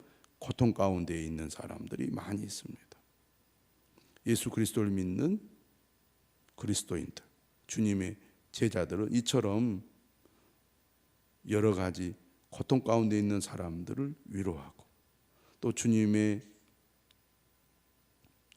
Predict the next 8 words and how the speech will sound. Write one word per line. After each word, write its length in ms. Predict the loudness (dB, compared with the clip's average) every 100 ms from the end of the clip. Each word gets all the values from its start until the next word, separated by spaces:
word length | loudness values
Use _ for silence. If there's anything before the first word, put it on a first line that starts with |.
| _ _ _ _ _ 0
능력을 440 | 8 12 12 8 2
힘입어서 720 | 0 0 0 -4 -6 -2 -4 -4 -20 _ _
그들을 420 | 2 6 4 4
위해서 380 | -4 -4 -2 -4 -6 -10
기도하며 440 | -6 -6 -6 -10 -18 _ _ _ _ _ _
그들이 320 | 0 2 4
주님을 400 | 4 6 6 6
만나 500 | 4 2 0 0 -2